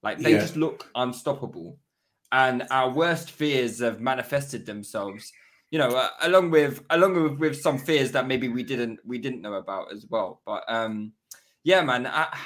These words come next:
Speaker 1: how you just, how you feeling in general about, you know, what's happened since,
Speaker 2: I, I
Speaker 1: um, since Sunday?
Speaker 2: Yeah, I definitely hear you, um,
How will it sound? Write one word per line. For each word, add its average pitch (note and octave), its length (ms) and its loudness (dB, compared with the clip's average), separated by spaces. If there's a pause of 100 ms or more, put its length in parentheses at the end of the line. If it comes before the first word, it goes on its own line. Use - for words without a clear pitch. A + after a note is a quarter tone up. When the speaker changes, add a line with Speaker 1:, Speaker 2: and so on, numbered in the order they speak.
(300)
Speaker 1:
how G3 140 2
you A3+ 120 2
just, F#3 320 -6
how G#3 120 -2
you G#3+ 120 0
feeling E3+ 380 -2
in C3+ 100 0
general C3 400 2
about, A2+ 460 2
you A#2+ 100 -6
know, A#2 100 0
what's A#2 220 -6
happened A#2 400 -8
since, - 600 -12 (540)
Speaker 2:
I, A2+ 80 -4
I A2 400 4
Speaker 1:
um, G2 340 -14 (200)
since A#2+ 360 -10
Sunday? A2 460 -4 (600)
Speaker 2:
Yeah, B2 200 10
I B2 40 8
definitely D#3 340 8
hear C#3 180 10
you, A2 440 8
um, G#2+ 680 4